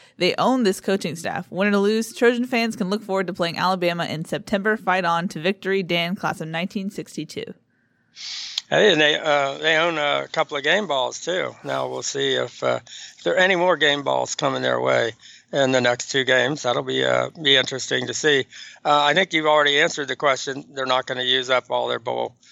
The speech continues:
Speaker 2: possible practices or their last week of the regular season practices. And, uh, I think that's,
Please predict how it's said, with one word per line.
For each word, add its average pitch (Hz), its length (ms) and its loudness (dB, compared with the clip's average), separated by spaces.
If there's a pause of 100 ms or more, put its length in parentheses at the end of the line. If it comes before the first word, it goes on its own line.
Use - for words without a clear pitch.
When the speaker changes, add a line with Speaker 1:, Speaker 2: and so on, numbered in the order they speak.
(280)
Speaker 2:
possible 120 480 -4
practices 123 720 -2
or 131 240 2
their 123 220 4
last 123 380 2
week 131 220 -2
of 120 100 -2
the 123 80 -2
regular 131 340 0
season 120 420 -4
practices. 120 680 -4 (400)
And, 123 360 -2
uh, 120 160 2 (340)
I 151 40 -10
think 151 160 -4
that's, - 420 0